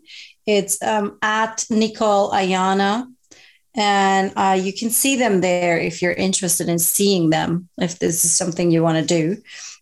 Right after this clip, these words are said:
Um, and I'm having two different crystals, and they're both from the same place. It's a place in Switzerland. It's called Grimselpass. It's, um, in the center of Switzerland. It's really in the heart of Switzerland, in the middle of the Swiss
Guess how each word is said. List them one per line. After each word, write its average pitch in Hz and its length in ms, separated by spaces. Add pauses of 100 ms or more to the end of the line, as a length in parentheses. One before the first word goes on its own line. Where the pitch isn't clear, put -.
(120)
Um, 202 600 (320)
and 226 240
I'm 214 180
having 247 340
two 285 200
different 254 380
crystals, 165 640 (280)
and 240 140
they're 240 240
both 269 380
from 226 220
the 202 80
same 190 320
place. 165 440
It's 190 240
a 208 60
place 233 360
in 226 80
Switzerland. 214 640
It's 202 180
called 175 400
Grimselpass. 285 1300 (580)
It's, 208 400
um, 190 580 (440)
in 202 640 (220)
the 208 100
center 254 560
of 196 160
Switzerland. 185 560
It's 170 120
really 208 260
in 190 60
the 185 60
heart 214 380
of - 80
Switzerland, 190 500
in 185 120
the 185 40
middle 220 480
of 180 160
the 196 80
Swiss 208 400